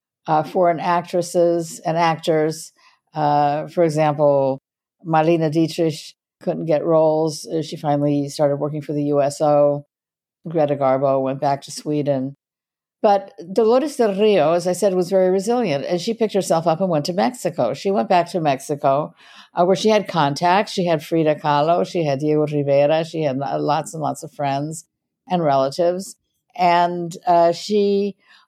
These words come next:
went to the movies there. At that time, Emilio Fernandez was making a new kind of film. And Dolores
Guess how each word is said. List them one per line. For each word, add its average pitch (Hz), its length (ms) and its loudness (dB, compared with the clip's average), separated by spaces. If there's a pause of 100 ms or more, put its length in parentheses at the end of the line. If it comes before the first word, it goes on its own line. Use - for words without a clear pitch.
(120)
went 190 360 0
to 185 60 -10
the 208 100 -4
movies 185 380 0
there. 156 320 4
At 175 100 0
that 180 220 2
time, 170 560 -2 (140)
Emilio 190 440 0
Fernandez 170 720 0
was 175 140 0
making 180 300 0
a 180 80 -2
new 208 220 2
kind 196 300 -2
of 170 80 -4
film. 143 560 0 (680)
And 180 480 0
Dolores 208 640 2